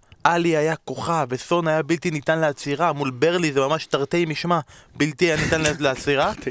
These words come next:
Speaker 2: משמע. תרתי משמע, כן.
Speaker 1: בסדר, נו,
Speaker 2: לא, מש-,
Speaker 1: לא
Speaker 2: כן.
Speaker 1: נורא. מבטיח לך, בפרק הזה, ארבע טעויות,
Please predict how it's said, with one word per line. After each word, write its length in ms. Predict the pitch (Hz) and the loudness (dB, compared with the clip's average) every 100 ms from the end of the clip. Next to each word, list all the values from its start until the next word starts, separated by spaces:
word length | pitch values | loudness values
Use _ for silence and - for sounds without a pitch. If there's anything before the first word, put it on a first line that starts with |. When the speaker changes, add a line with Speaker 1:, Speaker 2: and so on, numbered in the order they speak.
| 110 | -8
Speaker 2:
משמע. 260 | 117 - 90 - 101 - - - | -8 -10 -16 -14 -14 -14 -20 -20
תרתי 260 | 92 - 120 | -18 -6 -4
משמע, 300 | 107 - 87 - | -4 -8 -12 -12
כן. 100 | 98 | -8
Speaker 1:
בסדר, 380 | - 466 415 381 | -2 2 2 2
נו, 260 | 359 381 339 | 2 2 2
Speaker 2:
לא, 120 | 254 | 0
מש-, 160 | 240 277 | -4 -10
Speaker 1:
לא 60 | |
Speaker 2:
כן. 180 | 302 359 | 0 2
Speaker 1:
נורא. 320 | 392 359 330 277 - - - - - _ _ _ - 143 | 2 2 0 -2 -10 -18 -18 -18 -20 _ _ _ -16 0
מבטיח 360 | 143 135 226 | 0 2 2
לך, 180 | 202 196 - _ | 2 0 -4 _
בפרק 400 | 151 147 196 190 | -2 0 0 2
הזה, 160 | 170 208 165 | 2 2 2
ארבע 260 | 220 214 | 2 0
טעויות, 460 | 190 160 156 156 | 0 0 2 0